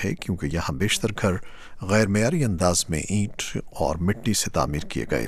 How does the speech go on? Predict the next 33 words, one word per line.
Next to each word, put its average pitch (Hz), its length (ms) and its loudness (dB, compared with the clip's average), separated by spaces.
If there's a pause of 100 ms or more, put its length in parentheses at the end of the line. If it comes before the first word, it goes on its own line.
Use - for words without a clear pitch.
تھے۔ - 180 -2 (560)
چین 139 220 6
کے 107 340 6
مطابق 117 440 2
گزشتہ 104 300 0
چودہ 101 340 2
سالوں 123 320 2
میں 73 240 0
یہ 78 240 0
بدترین 82 720 -2
زلزلہ 69 460 -4
تھا۔ - 160 -4 (1600)
اسرائیل 190 460 8
اور 185 140 6
فلسطین 156 520 4
کے 147 100 2
وفود 120 420 0
جنگ 104 180 4
بندی 113 240 4
معاہدے 117 340 2
پر 98 120 -2
بات 87 240 4
چیت 127 220 -2
کرنے 104 340 0
کے - 120 -8
لیے 78 120 -2
قاہرہ 110 380 4
میں 90 180 0 (100)
ہیں، 67 220 0
جبکہ 95 420 -2
غزہ 104 160 4
میں - 260 0 (500)
بہتر 110 360 4